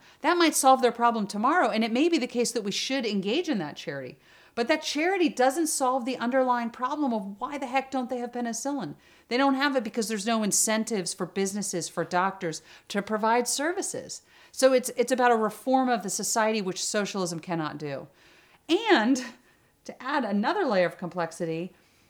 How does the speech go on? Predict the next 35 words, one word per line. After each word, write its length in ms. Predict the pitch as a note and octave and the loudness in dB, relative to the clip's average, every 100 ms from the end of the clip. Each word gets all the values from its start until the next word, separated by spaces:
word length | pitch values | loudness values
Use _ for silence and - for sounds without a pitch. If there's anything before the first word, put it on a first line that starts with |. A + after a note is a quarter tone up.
| _ - | _ 2
as 240 | A3+ A3 | 2 2
the 80 | A3+ | -2
state 440 | - - F4 F4+ | -6 -2 -2 -2
takes 240 | - C4+ - | -4 -2 2
over 240 | B3+ A#3 | 2 2
more 240 | G#3 A3+ B3+ | 0 0 -2
control 400 | G#3+ G3 A#3 A3+ | -4 -4 -2 -2
of 80 | |
the 120 | F3 E3+ | -2 -2
economy, 520 | E3 G3+ B3 C4 F3 | -2 -4 -4 -4 -8
which 180 | F3 G#3+ | -8 -6
is 120 | G3 | -4
what 140 | A3 | -4
socialism 560 | A3 A3 G#3+ A3 G3 G3+ | -4 -4 -4 -4 -4 -4
about, 380 | G3 G#3 G3 F#3 | -2 0 0 -2
is 140 | F3+ | -6
about, 280 | F3 E3+ C#3+ | 0 0 0
right? 160 | D#3+ | -2
It's 200 | E3 E3+ | -2 -2
about 260 | E3+ E3+ E3 | -2 0 0
the 80 | E3 | -4
public 500 | - - D4 C#4 F#3 | -6 0 2 2 0
ownership 460 | - F3+ D#3+ - E3 | -4 -4 -4 -6 -8
of 140 | D3+ | -8
the 80 | D3 | -8
means 260 | D3+ D3 C#3+ | -8 -8 -10
of 100 | C#3 | -14
production, 560 | D3+ C#3+ C#3 - C#3+ D#3+ _ - - - - | -10 -10 -10 -12 -12 -12 _ -20 -20 -12 0
then 140 | A3+ | 2
the 80 | A3 | 4
state 500 | - - G#3 - _ - | 2 2 2 0 _ 4
automatically 920 | G3+ A3 A#3 G#3+ G3 G3 G3+ G3 F3+ | 6 8 6 6 6 6 4 0 -2
becomes 500 | D#3+ E3+ - E3+ D#3 | -2 -6 -6 -4 -4
more 160 | F3 E3 | -4 -4
totalitarian. 920 | E3 D#3 D#3+ D3+ - D3 C#3 C#3 | -6 -8 -6 -6 -8 -8 -8 -10